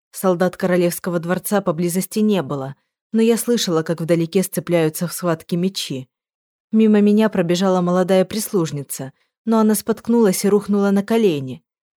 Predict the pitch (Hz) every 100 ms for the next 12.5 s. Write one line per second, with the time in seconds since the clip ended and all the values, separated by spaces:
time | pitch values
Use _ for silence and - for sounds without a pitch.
0 | - 170 147 170 160 160 185 180 160 151
1 | 147 156 165 - 170 175 190 180 156 151
2 | 165 170 165 196 196 170 135 - 131 -
3 | _ _ _ _ - 240 202 - - 165
4 | 143 _ _ - - 175 175 170 180 190
5 | 165 - 160 160 165 160 156 160 156 160
6 | - - - 190 147 - - _ _ _
7 | - 196 180 175 185 180 196 220 196 156
8 | 139 135 135 135 - 175 160 - 170 165
9 | 156 147 - 175 165 156 156 - 180 160
10 | 143 131 - - _ _ _ _ - 220
11 | 214 196 - 220 196 214 180 196 214 233
12 | 170 147 147 131